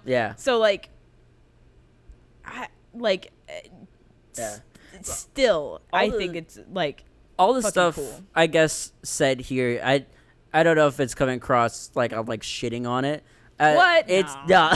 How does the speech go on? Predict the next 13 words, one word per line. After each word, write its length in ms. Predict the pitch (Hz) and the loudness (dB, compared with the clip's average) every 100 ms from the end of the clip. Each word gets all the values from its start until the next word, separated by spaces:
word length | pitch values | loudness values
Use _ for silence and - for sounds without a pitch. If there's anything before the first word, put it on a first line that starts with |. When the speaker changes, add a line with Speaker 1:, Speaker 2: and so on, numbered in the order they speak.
| 539 | 2
Speaker 1:
<laughs> 60 | |
yeah. 60 | - - 294 | -2 -6 -4
I, 180 | 180 185 196 | 2 4 4
I 40 | |
guess 220 | 190 240 202 | 2 2 2
I 120 | 180 | 4
Speaker 2:
If 60 | 185 | 4
you 60 | |
Speaker 1:
mean 80 | - | 4
Speaker 2:
thought 240 | 269 262 262 | 4 4 4
that, 160 | 247 | 0
you 140 | 247 262 | 0 -6
want 400 | 175 170 180 | -8 -8 -8